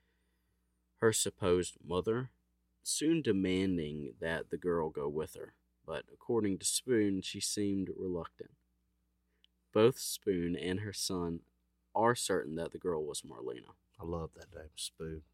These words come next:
Speaker 1: Pam eventually moved to Kentucky and had more children.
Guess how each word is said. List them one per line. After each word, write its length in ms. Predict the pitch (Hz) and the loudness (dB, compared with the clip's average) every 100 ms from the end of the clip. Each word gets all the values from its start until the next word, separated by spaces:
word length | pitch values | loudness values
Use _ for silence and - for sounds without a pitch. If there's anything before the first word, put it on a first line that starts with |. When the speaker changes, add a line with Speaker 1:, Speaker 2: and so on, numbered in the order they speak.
| _ _ _ _ _ _ _ - - - - - | _ _ _ _ _ _ _ -2 -2 -2 -18 -2
Speaker 1:
Pam 220 | 135 156 170 | 4 8 8
eventually 520 | 147 123 - 127 123 | 8 6 6 4 4
moved 260 | 98 87 - | 4 0 -6
to 80 | |
Kentucky 680 | 92 - - 165 175 123 110 | -12 -14 -8 -6 -4 -4 -4
and 120 | 101 92 | -2 -2
had 160 | 95 | -2
more 260 | 95 101 101 | 0 0 -2
children. 480 | - 76 67 - | -4 -6 -8 -14